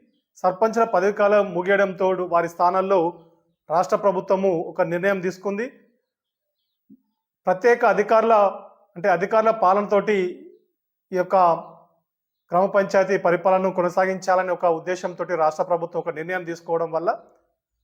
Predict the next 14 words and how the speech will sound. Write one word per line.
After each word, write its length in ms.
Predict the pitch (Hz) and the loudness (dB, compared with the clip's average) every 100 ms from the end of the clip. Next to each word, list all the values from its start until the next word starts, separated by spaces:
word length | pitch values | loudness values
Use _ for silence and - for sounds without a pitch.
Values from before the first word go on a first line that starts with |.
| _ - | _ -6
దాంట్లో 260 | 175 175 185 | -4 0 2
భాగంగా 600 | 170 180 202 202 196 180 | 4 4 2 2 2 2
ప్రతి 360 | 180 175 185 | 0 -2 -2
గ్రామానికి 760 | 165 170 185 202 196 196 202 180 - - _ _ _ _ _ _ _ _ | 0 2 2 0 -2 -2 -2 -2 -4 -20 _ _ _ _ _ _ _ _
ప్రత్యేక 340 | 175 170 208 208 | -6 0 0 0
అధికారులను 720 | 170 175 190 185 190 165 170 - _ _ _ _ _ _ | -2 0 0 0 0 -2 -6 -14 _ _ _ _ _ _
ప్రభుత్వము 460 | 165 165 190 190 180 | -2 -2 0 0 0
కేటాయించడం 600 | 170 170 185 175 185 175 | -2 0 0 0 -2 -2
జరిగింది. 500 | 170 170 196 196 302 | -2 -2 -4 -6 -8
దాంట్లో 300 | 175 170 185 | -6 -4 -2
భాగంగా 720 | 170 175 190 190 185 175 - - _ - | 0 2 2 2 2 2 -2 -18 _ -14
నిన్న 160 | 170 165 | -6 -6
శుక్రవారం 540 | 170 196 202 196 190 | -4 2 4 4 2
రోజు 540 | 185 175 202 170 165 | 0 2 0 -2 -6